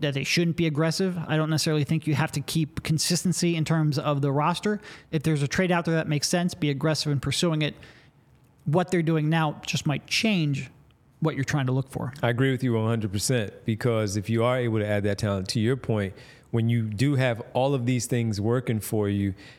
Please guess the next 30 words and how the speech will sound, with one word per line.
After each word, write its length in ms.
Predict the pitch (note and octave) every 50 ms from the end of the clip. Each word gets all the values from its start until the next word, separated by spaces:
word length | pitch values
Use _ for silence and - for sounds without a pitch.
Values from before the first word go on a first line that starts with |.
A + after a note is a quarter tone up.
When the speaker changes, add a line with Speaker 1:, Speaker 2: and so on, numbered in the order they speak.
| - _ _ -
Speaker 2:
that 240 | C3 C3 C3 -
should 460 | - - - C#3+ C#3 C3+ A2 - - A2
give 180 | B2 B2+ A2+
you 560 | A#2+ B2 A#2+ A#2+ A#2+ A#2+ B2 - E3 F#3 F3+ E3+ D#3+
the 180 | A#2+ B2 A#2+ A#2+
idea 420 | A#2 A#2 A2 A#2 B2+ C3 B2+ A#2+
of, 560 | B2 A#2+ A2 G#2+ G2+ G2+ G2 G2+ - - - - F#3+ C#3+ A2+
"No, 300 | G#2 G2+ A#2 C#3+ D3 A2+
let's, 340 | F#2+ G#2 B2 A#2 - - -
let's 200 | A#2 A#2+ A#2 -
go 180 | - B2 B2+ B2+
for 300 | - - A2 G2 F#2 F#2+
it. 60 | - - - - - -
Y-, 100 | - - - A2+
you 40 | G#2
know, 160 | G2 G2 G#2
let's 220 | - A2 A#2 A2 -
go 180 | - A#2+ A#2+
get 240 | A2 G2+ A2+ A#2+ A#2+
it." 180 | G#2 G2+ - - - - - - - _ _ - -
And 340 | C3+ A2 G#2+ G#2+ G#2 G#2 G2+ - - - - - - _
this 160 | C3 B2+ C#3+
is 100 | C#3+ A#2
where 140 | A#2+ A#2+ A#2
I 60 | A2
didn't 340 | G2+ G2 F#2+ C3 D3 D3+ C3
have 240 | A2 A2 G#2+ G2+ G2+
the 80 | G#2
problem 560 | G2+ - G#2+ G2+ G#2 G#2 G2+ G#2+ G#2+ G#2 G2 - - - - - _ _ _ _
when 280 | A#2 A2+ A2 G#2+ -